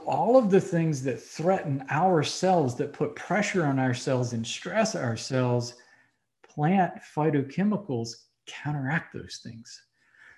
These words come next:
So when we take an herb, the biggest thing that we're taking is the protective properties of the plant. So when we look at herbs, we see that all herbs have a lot of range because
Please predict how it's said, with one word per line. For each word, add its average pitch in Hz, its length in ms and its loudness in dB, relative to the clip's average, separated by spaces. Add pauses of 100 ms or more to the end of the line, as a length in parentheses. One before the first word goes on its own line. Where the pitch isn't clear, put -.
So - 160 2
when 180 220 2
we 254 160 4
take 214 300 0
an 127 260 -4
herb, 127 500 2 (380)
the 135 140 -4
biggest 214 600 -2
thing 180 200 2
that 147 120 0
we're 127 160 0
taking 170 580 -2
is 127 180 -6
the 131 80 -2
protective 143 920 -4
properties 127 880 -2
of 127 160 0
the 113 80 -6
plant. 143 560 -2 (640)
So 185 280 8
when 185 280 6
we 180 100 6
look 247 300 6
at 180 80 6
herbs, 127 340 4
we 151 140 4
see 208 240 2
that 180 240 4
all 180 260 6
herbs 139 300 6
have 131 220 4
a 127 40 4
lot 131 380 4
of 113 120 -2
range 131 600 2
because 131 500 0